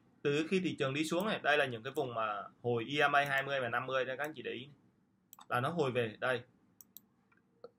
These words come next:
Tiếp tục là hồi về. Đây là những cái vị trí mà cái sóng nó nằm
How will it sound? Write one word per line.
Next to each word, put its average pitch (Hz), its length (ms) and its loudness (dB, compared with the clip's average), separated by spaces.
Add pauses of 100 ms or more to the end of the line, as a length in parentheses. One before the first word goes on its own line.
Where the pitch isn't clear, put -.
(180)
Tiếp 226 180 4
tục 139 160 2
là 127 80 4
hồi 127 240 2
về. 120 200 4 (1080)
Đây 180 140 8
là 170 80 10
những 131 180 2
cái 165 100 2
vị 170 220 -2
trí 185 160 2
mà 196 100 0
cái 151 120 -6
sóng 190 360 2 (600)
nó 185 140 4
nằm 131 320 4